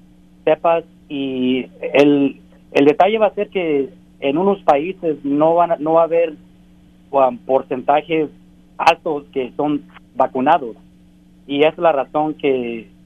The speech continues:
que va, este, infectar a, a, a, a, a,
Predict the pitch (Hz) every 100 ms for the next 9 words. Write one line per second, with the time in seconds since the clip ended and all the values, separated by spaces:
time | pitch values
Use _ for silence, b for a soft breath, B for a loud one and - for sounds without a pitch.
0 | - - 120 107 110 131 139 135 135 131
1 | 113 104 - - 120 113 110 143 139 117
2 | - 104 104 - - 107 - 104 92 110
3 | 104 - 104 - 101